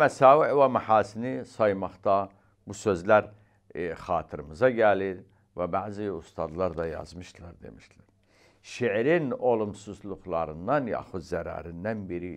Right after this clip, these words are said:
cahiliyyət zamanında məsələn, cahiliyyət zamanında şiir qılınc ilə ikiz idi. Əkiz imiş,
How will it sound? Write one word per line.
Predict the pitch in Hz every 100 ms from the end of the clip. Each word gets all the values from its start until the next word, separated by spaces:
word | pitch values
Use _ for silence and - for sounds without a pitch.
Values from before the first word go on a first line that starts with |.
| 82
cahiliyyət | 120 120 120 143 143 135 98
zamanında | 95 87 82 80 78 65
məsələn, | 62 - - - 120 135 _ _ _ _ _ _ _ _ _ _ _ _ _ -
cahiliyyət | 85 90 90 87 80
zamanında | 85 78 76 71 76 87 123 123 - _ _ _
şiir | _ - - 98 113 131 131 - _ _ _ _ _ _
qılınc | - 110 127 117 -
ilə | 110 113 110 110 -
ikiz | 104 - 123 113 90
idi. | 82 - _ _ _ _ _ _ _
Əkiz | 92 90 - 117 87
imiş, | 82 - 65